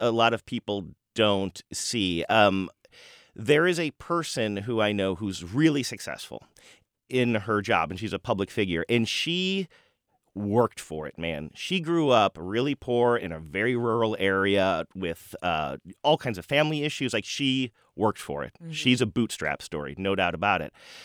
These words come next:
Speaker 1: Because of her own personal experience, I've seen her, um, give her opinion in, in social media and things about how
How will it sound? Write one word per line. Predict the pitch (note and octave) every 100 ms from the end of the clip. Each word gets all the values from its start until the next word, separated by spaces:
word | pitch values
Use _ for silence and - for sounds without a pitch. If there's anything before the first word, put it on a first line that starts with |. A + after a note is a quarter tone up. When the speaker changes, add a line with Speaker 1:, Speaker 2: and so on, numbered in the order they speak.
| - _
Speaker 1:
Because | C3+ C3 G#3
of | A#3
her | F#3+
own | E3+
personal | D3+ C#3+ B2 G#2+
experience, | - F3 F3 C#3+
I've | B2+ A#2
seen | - E3 D3+
her, | C3 B2 A#2 G#2+ - - - -
um, | A#2+ A2+ A2 G2 G2 G#2
give | C3
her | A#2+
opinion | G#2+ B2 A#2+ A2
in, | G2 F#2+
in | F#2+ F2
social | - F#2+ -
media | F#2 A2 G#2
and | F#2 F2
things | G2+ F#2+ G2 -
about | G#2 - G#2+ G2+ F#2 -
how | - A2 G2 F2+ F2 E2+